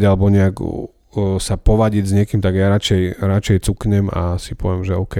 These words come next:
že keď chcete ísť takto, tak ja, ja nechcem. Že, e, osobne nemám rád konflikty a mi to robí v brúšku také nedobré, viete.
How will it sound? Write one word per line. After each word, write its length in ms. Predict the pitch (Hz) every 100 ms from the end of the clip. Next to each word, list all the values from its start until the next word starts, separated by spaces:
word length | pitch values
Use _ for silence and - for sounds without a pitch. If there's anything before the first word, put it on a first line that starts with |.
| 92
že 120 | 92 - 107 _
keď 140 | - 98 -
chcete 320 | - 101 - 98
ísť 120 | -
takto, 280 | 98 - 101
tak 160 | 92 90
ja, 160 | 90 92 - - - - - - -
ja 160 | - 92
nechcem. 600 | 87 85 - 87 90 90 -
Že, 140 | 104 69
e, 40 | - - - - - - - - - - - -
osobne 360 | 123 143 127
nemám 360 | 120 127 113 95
rád 200 | 82 -
konflikty 640 | 90 87 104 - - 104 98
a 120 | 92 95 - 98 101 98
mi 240 | 98 101
to 160 | 101 101
robí 240 | 104 101
v 40 | 92
brúšku 360 | 101 - 98
také 400 | 90 - 90 90
nedobré, 440 | 92 90 87 87 87
viete. 360 | 87 98 101